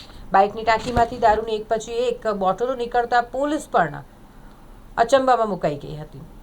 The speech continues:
ચોખાની બેગ પાછળ છુપાવવામાં આવેલો અઢાર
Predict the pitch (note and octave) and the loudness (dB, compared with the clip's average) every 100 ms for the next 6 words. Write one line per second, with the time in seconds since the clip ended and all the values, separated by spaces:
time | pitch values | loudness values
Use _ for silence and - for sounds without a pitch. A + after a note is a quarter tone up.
0 | - - B3+ C#4 C#4+ C#4+ C#4+ D#4 D4 C#4 | -10 -2 2 4 2 4 2 6 2 4
1 | C4+ C4+ C4 A#3+ A#3+ A#3 A3 G#3+ A3 A3+ | 0 -2 0 2 2 4 2 2 4 4
2 | G3+ G#3+ B3+ | 4 4 2